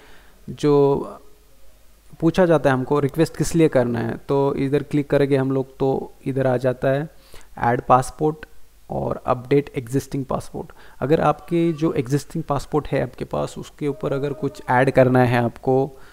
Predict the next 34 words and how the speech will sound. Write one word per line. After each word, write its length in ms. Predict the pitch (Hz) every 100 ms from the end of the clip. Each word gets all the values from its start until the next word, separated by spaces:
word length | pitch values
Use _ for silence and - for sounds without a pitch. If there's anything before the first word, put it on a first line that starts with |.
| - - -
तो 260 | 139 143 143
इधर 180 | 131
से 160 | 131 139
आप 140 | 131 -
ऐड 160 | 120 120
कर 160 | 120
सकते 320 | 117 - - 131
हो। 220 | 151 180 -
अगर 200 | 147 160
आपका 280 | 147 -
पासपोर्ट 440 | 151 143 - 151 143 -
रिन्यू 280 | 127 127 147
किया 200 | 156 151
हुआ 240 | 143 139
है 240 | 139 143 160 -
तो 80 | 143
आपने 520 | - 127 - 143 139 -
ऐड 200 | 127 131
न्यू 260 | 139 135 147
पासपोर्ट 460 | 139 127 - 135 120
पे 160 | 139 139
क्लिक 500 | 233 - - 131 -
करना 260 | 127 123
है। 220 | 123 151 160 160
उसको 280 | 147 -
क्लिक 300 | 165 156 143
करने 220 | 156 139 135
के 120 | 139
बाद 320 | 131 139 143 -
continue 360 | 135 - 156 165
पे 120 | 156
क्लिक 260 | 143 127 -
करना 260 | 127 127
है। 260 | 131 151